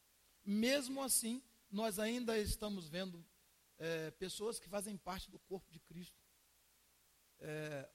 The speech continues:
mesmo ouvindo, mesmo vendo, ainda continua vivendo, é,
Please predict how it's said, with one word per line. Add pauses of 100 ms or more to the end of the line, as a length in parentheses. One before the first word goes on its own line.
(100)
mesmo
ouvindo, (960)
mesmo (200)
vendo, (840)
ainda
continua (400)
vivendo, (400)
é,